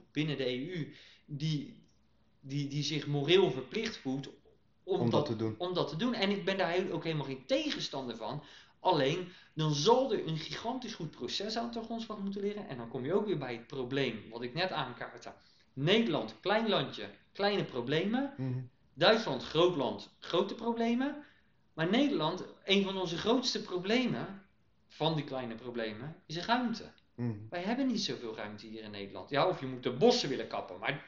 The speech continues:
Speaker 1: dat willen diezelfde mensen ook niet.
Speaker 2: Nee.
Speaker 1: Dus we mogen niet aan de natuur zitten.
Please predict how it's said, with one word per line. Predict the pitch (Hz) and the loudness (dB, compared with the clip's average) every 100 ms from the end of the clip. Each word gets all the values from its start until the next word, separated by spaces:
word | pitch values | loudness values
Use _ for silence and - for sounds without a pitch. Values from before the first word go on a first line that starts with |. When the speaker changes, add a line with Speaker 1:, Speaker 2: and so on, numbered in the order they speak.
| - | 4
Speaker 1:
dat | 220 220 | 4 6
willen | 156 139 | 4 4
diezelfde | 143 156 151 151 | 2 2 2 0
mensen | 165 170 165 | -2 -2 2
ook | - - | 2 0
niet. | 131 151 | -2 4
Speaker 2:
Nee. | 156 165 - - - | 6 6 0 -12 -6
Speaker 1:
Dus | 151 151 | -2 2
we | |
mogen | 185 175 151 | 4 4 4
niet | 214 285 | 4 4
aan | 240 | 4
de | 165 | 2
natuur | 139 131 214 247 | 0 -4 -4 -4
zitten. | 233 254 285 320 | -4 -6 -4 -6